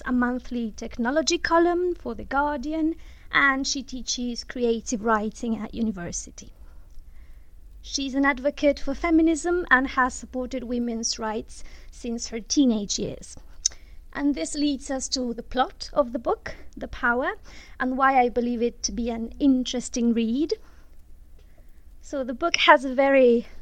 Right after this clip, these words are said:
particular structure. The actual story is a manuscript that a male writer called Neil Adam Arman sends to another author called Naomi, like the real author,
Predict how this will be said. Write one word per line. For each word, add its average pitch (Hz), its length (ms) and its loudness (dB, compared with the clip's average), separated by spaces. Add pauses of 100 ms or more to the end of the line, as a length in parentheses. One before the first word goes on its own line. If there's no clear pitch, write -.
(100)
particular - 580 0
structure. - 680 2 (560)
The 262 140 -2
actual 294 360 -4
story 285 440 0
is 233 140 -4
a 247 60 2
manuscript 302 1000 6
that 240 320 -4
a 254 60 -2
male 294 400 4
writer 294 640 2 (480)
called 247 480 -4
Neil 277 580 6
Adam 262 480 2 (160)
Arman 277 480 4 (180)
sends 269 460 0
to 254 140 0
another 294 320 6
author 277 380 8 (600)
called 226 340 -2
Naomi, 233 640 0 (280)
like 226 260 -8
the 240 100 -6
real 226 300 0
author, 349 300 -6